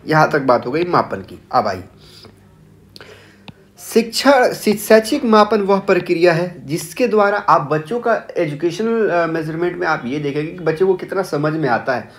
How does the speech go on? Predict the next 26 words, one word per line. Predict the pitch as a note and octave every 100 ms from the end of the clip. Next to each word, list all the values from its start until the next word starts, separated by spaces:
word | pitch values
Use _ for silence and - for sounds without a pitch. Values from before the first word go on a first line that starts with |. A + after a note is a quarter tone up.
| -
वो | F3
किस | - A3
level | D3 C3+ D3 G3
पे | F#3+ C3+
है, | A2 - - - - - _ -
उसकी | - - - -
आईक्यू | D3 D3 G#3 G3
कैसी | F#3 E3+ - F3
है, | D3+ D#3+ E3
वो | D#3+
पढ़ने | E3+ - B2+ C#3+ F3+
में | F3 E3
कैसा | D#3 D#3 D#3
है, | D3+ D3+ D3+
कहाँ | D#3 E3
improvement | E3+ D3 D3 D3 D#3+ D#3+
की | D#3
ज़रूरत | B2+ B2 D3 D3
है, | D#3+
तो | F3 - - F3
उसका | E3+ - G3
interest | F3 F#3 C4+ - -
किस | E3+ -
चीज़ | D#3 B2
में | C3+
है, | D#3 C#4+